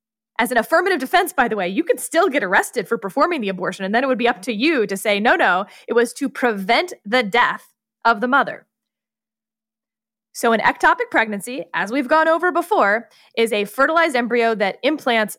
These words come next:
somewhere other than the uterus. It has no chance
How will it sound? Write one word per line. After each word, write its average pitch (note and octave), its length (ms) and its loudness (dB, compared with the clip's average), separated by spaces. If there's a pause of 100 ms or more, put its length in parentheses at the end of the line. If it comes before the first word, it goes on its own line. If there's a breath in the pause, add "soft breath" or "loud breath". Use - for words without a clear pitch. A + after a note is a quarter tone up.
(120)
somewhere E4 760 0
other B3+ 300 2
than G#3+ 340 -2
the G#3 100 -6
uterus. A#3 540 -4
It A3 120 -4
has G3+ 180 0
no A3 240 0
chance D4+ 540 -4